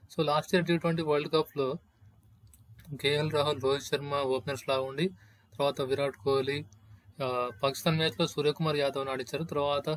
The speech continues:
next మ్యాచ్‌లో ఇషాన్ కిషన్తో try చేశారు. తర్వాత రిషబ్ పంత్, హార్దిక్ పాండ్యా, జడేజా ఉన్నారు. బౌలింగ్‌లో కూడా first మ్యాచ్‌లో భువనేశ్వర్ కుమార్ని ఆడిపించి, తర్వాత next మ్యాచ్‌లో ఠాకూర్తో,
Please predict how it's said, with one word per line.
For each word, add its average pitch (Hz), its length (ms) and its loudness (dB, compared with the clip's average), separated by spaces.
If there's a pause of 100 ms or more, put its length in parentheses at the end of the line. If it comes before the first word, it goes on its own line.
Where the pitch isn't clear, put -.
(480)
next 135 220 -4
మ్యాచ్‌లో 147 680 2
ఇషాన్ 135 260 -2
కిషన్తో 131 360 -4
try 123 200 -4
చేశారు. 123 440 -4 (760)
తర్వాత 156 320 2
రిషబ్ 156 380 2
పంత్, 165 180 0
హార్దిక్ 143 340 2
పాండ్యా, 151 220 -2
జడేజా 135 540 0
ఉన్నారు. 135 560 -2 (720)
బౌలింగ్‌లో 165 420 4
కూడా 175 240 2
first 156 160 0
మ్యాచ్‌లో 165 540 4
భువనేశ్వర్ 156 420 -2
కుమార్ని 147 800 -6
ఆడిపించి, 139 500 -6
తర్వాత 143 380 0
next 139 320 -4
మ్యాచ్‌లో 147 460 0 (220)
ఠాకూర్తో, 135 540 0